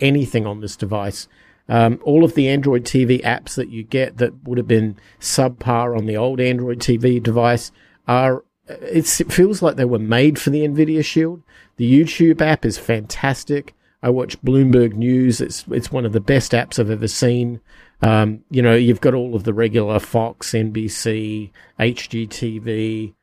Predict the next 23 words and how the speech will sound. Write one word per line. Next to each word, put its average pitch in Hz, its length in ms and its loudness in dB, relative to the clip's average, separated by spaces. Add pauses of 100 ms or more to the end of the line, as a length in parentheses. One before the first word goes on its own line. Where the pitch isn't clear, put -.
(240)
um, 104 400 -12 (260)
uh, 117 120 -16 (540)
all 175 220 2
of 127 140 2
the 117 100 2
various 127 480 4
different 113 320 -2
apps - 300 -4
that 117 120 -4
are 107 60 -6
specific 117 560 -6
to 120 120 -4
that 110 220 -2
all 123 160 -14
work 117 220 -6
great. 120 380 -2 (540)
And 139 120 4
then 180 120 4
I 170 100 6
installed 147 400 0
Kodi 139 460 2
on 127 120 -2
it. 196 140 -4